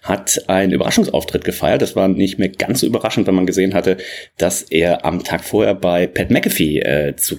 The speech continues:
Gast war. Und, äh, das war irgendwie in der Nähe, wo auch, also ich glaub, SmackDown war in Denver, das war in Boulder und dann gab's eben auch dieses, da war irgendwie so ein College-Football-Wochenende, wo eben The Rock auch zu Gast war. Das heißt, man wusste, er ist in der Gegend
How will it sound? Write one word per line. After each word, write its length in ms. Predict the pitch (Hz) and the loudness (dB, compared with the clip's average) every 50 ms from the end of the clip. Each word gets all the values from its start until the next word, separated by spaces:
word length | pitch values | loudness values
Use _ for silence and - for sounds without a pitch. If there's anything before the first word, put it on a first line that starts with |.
| - - | -6 -6
Gast 380 | - - - - - - - | -4 -2 -2 -2 -4 -4 -4
war. 360 | - 87 120 135 120 - - | -2 0 2 2 0 0 -2
Und, 400 | - 92 92 92 92 95 95 - | 0 0 0 0 0 -2 -4 -2
äh, 160 | - 85 85 82 | -2 -2 -2 -2
das 280 | - - - - - | -4 -4 -4 -2 -2
war 180 | 92 90 92 - | 0 0 0 0
irgendwie 240 | - 95 92 98 92 | 0 -2 -2 0 0
in 80 | 92 | 0
der 80 | 92 87 | 0 2
Nähe, 300 | 95 120 131 123 113 110 | 2 4 2 2 2 2
wo 80 | 104 | 0
auch, 180 | - - - - | 0 0 0 -2
also 160 | - - - | -2 -4 -4
ich 80 | - - | -6 -8
glaub, 300 | - - - - 82 - | -12 -6 -6 -6 -6 -4
SmackDown 320 | - 101 - - 95 87 | -4 -6 -4 -2 -2 0
war 80 | 87 80 | 2 0
in 100 | 87 85 | 2 2
Denver, 360 | - 104 139 135 135 127 127 - - - - - - | 2 2 4 4 2 2 0 -4 -10 -16 -16 -10 -8
das 180 | - - - | -8 -2 -2
war 60 | - | -2
in 140 | 73 87 - | -2 -2 -2
Boulder 440 | - - 123 151 151 131 127 123 - | 0 2 4 4 4 4 4 2 2
und 120 | - 85 | 2 0
dann 100 | 85 85 | 0 0
gab's 240 | 82 85 85 - - | 0 0 -2 -2 -4
eben 200 | - - 87 92 | -6 -6 -6 -4
auch 200 | - - 87 - | -2 -2 -2 -2
dieses, 400 | - - 85 82 82 82 82 78 | -4 -8 -10 -8 -4 -4 -4 -4
da 80 | - - | -2 -2
war 80 | 73 | -2
irgendwie 180 | 82 92 - - | 0 0 0 -2
so 100 | - 76 | -4 -4
ein 80 | 69 - - - - - - | -6 -6 -8 -12 -14 -12 -10
College-Football-Wochenende, 1160 | - - 135 110 - - - - 80 - - 87 78 78 80 73 - - - 78 76 78 71 78 | -2 0 2 2 2 2 -2 -2 -4 -2 -2 -2 0 0 0 0 0 -2 -4 -2 -4 -4 0 0
wo 100 | 78 - | 2 2
eben 180 | - 80 87 | 2 2 0
The 80 | 87 78 | 2 2
Rock 220 | 80 90 - - | 2 2 0 0
auch 180 | - - - - | -2 -2 -2 -2
zu 140 | - - 90 | -4 -2 -2
Gast 240 | - 104 - - - | 0 -2 -2 0 0
war. 100 | 101 90 | 0 0
Das 120 | - - | 0 -2
heißt, 100 | 85 - | 0 0
man 100 | - 87 | 2 2
wusste, 280 | 107 143 - - - 82 | 2 2 2 2 0 0
er 120 | 73 - | 2 2
ist 200 | 156 165 - - | 0 0 -2 -4
in 180 | - 127 143 127 | -2 -2 0 0
der 100 | 113 - | 0 2
Gegend 300 | 98 107 117 123 110 | 2 2 2 2 0